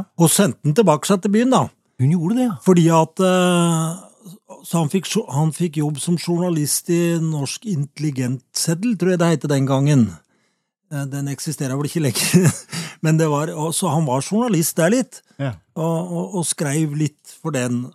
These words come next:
Speaker 1: og, og, og var, skrev en del artikler i noe som heter Norsk Sportsblad, tror jeg. Eh, blant annet da om femmila, altså skiløperen, men
Speaker 2: Ja.
Speaker 1: en annen sak. Eh, men han vart ikke veldig lenge.
Speaker 3: Nei.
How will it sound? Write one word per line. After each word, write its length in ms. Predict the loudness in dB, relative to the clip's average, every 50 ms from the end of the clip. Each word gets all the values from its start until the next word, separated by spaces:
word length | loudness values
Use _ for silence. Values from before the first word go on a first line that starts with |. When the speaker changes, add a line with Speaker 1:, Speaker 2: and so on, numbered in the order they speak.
| _ -10
Speaker 1:
og, 380 | -8 -6 -6 -6 -8 -10 -10 -8
og, 380 | -6 -4 -4 -4 -4 -6 -8 -8
og 140 | -8 -6 -6
var, 300 | -6 -6 -6 -6 -4 -4
skrev 380 | -4 -6 -4 -4 -6 -4 -4 -2
en 80 | -2 -2
del 160 | 0 0 -2
artikler 460 | -2 -4 -4 -6 -6 -6 -6 -6 -4
i 40 | -4
noe 220 | -4 -6 -6 -10
som 160 | -12 -8 -8 -8
heter 160 | -6 -4 -4
Norsk 320 | -4 -4 -4 -6 -10 -12 -12
Sportsblad, 760 | -14 -14 -12 _ -10 -10 -8 -8 -8 -4 -2 0 0 0 0 0
tror 100 | 0 0
jeg. 140 | 0 0 -4 -8 _ _ _ _ _ _ _ _ _ _ _ _ _ _ _ _ _ _ _ -12
Eh, 560 | -10 -8 -6 -6 -6 -6 -8 -8 -8 -10 -12 -14 -16 -18 -20 _ _ _ _ _ -12
blant 240 | -10 -10 -8 -8 -8
annet 240 | -8 -8 -8 -10 -12 _
da 100 | -10 -10
om 240 | -8 -8 -8 -8 -8 -8
femmila, 540 | -8 -6 -6 -2 -2 -2 0 0 0 -2 -2
altså 180 | -4 -6 -10 -12
skiløperen, 640 | -10 -8 -6 -4 -4 -4 -4 -4 -2 -2 -2 -2 -2
men 140 | 0 2 2
Speaker 2:
Ja. 140 | 4 2 2
Speaker 1:
en 100 | 0 -4
annen 240 | -6 -6 -6 -8 -6 -4
sak. 340 | -2 0 0 0 -2 -6 -16 -20 -20 -20 _ _ _ _ _ _ -10
Eh, 380 | -6 -4 -2 -2 -2 -2 -4 -6 -8 _ _ _ _ _ _ _ _ _ -6
men 80 | -4 -4
han 80 | -2 -2
vart 240 | -4 -6 -6 _ -8
ikke 220 | -4 -2 0 2
veldig 240 | 2 2 2 0 0
lenge. 360 | 0 0 0 2 2 2 0 0 -2 _ _ _ _ _ -18
Speaker 3:
Nei. 120 | -16 -16